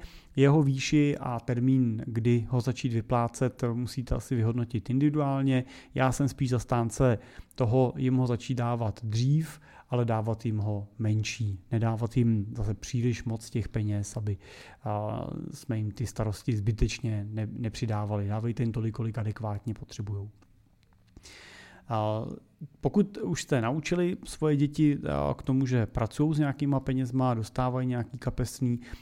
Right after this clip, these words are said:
oni zjistili, že jim nějaký peníze přebývají, že jim leží někde třeba v kasičce.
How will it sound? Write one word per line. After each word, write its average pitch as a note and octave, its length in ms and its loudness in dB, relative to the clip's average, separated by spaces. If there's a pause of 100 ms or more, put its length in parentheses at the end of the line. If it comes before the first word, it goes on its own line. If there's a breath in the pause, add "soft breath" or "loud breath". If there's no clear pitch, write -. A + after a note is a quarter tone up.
(140)
oni B2 340 4
zjistili, C3+ 560 2
že C3+ 100 2
jim B2 160 4
nějaký A#2 300 0
peníze G#2+ 640 -2
přebývají, C#3+ 800 2
že A2+ 260 0 (380 loud breath)
jim A2 140 0
leží A2 280 0
někde A2+ 300 -2
třeba A2 420 -4 (180)
v - 60 -18
kasičce. C#3+ 680 0